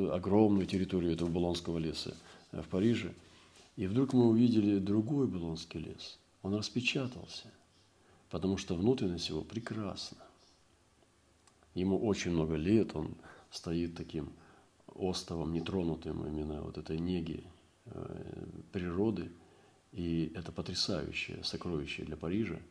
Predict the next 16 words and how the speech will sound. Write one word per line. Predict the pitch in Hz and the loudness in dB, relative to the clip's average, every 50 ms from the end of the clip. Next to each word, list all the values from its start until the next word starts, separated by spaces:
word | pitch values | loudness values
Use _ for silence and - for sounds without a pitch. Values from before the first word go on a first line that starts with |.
| - - - - _ _ _ | -20 -20 -20 -20 _ _ _
что | - - - 92 | -16 -10 -8 -6
этот | 80 82 78 | -4 -4 -4
Булонский | 82 87 85 85 82 80 82 80 80 | -4 -4 -4 -4 -4 -4 -6 -6 -2
лес | 78 95 101 101 - | -2 0 0 -2 -2
остается | 80 - - 78 78 78 82 82 - - - - - - _ _ _ - _ _ _ _ - | -6 -8 -8 -6 -6 -6 -4 -6 -6 -10 -12 -12 -16 -20 _ _ _ -20 _ _ _ _ -14
диким, | 80 82 87 92 87 87 - - 78 - - - - _ | -10 -6 -4 -4 -4 -4 -6 -10 -10 -10 -14 -20 -12 _
очень | - 82 80 - 82 85 | -4 -2 0 0 0 0
густой | 82 85 80 - - 101 101 95 | 0 -2 -4 -2 0 2 2 2
дикий | 82 85 85 82 87 | 0 -2 -6 -6 -6
лес. | 82 80 78 - - - - - - - - _ - - - - - - - - - - - _ _ | -8 -8 -8 -8 -12 -14 -16 -20 -20 -20 -20 _ -20 -20 -20 -20 -20 -20 -20 -20 -20 -20 -20 _ _
Прям | - 85 82 85 | -2 -2 0 0
настоящий | 87 85 85 101 98 104 98 80 80 76 78 | 0 -2 0 2 2 2 2 2 0 -4 -8
дикий | 78 78 78 - 95 92 | -8 -8 -6 -4 -4 -4
лес. | 90 - - - - - - - - - - - - - - - - - - - - - - - - - - - - - _ _ _ _ _ _ _ _ _ _ - - | -4 -4 -8 -10 -16 -18 -20 -20 -20 -20 -20 -20 -20 -20 -20 -20 -20 -20 -20 -20 -20 -20 -20 -20 -20 -20 -20 -20 -20 -20 _ _ _ _ _ _ _ _ _ _ -14 -10
В | - 92 101 | -2 2 4
общем, | 127 127 127 - 147 135 143 147 135 | 4 4 6 4 6 6 6 6 4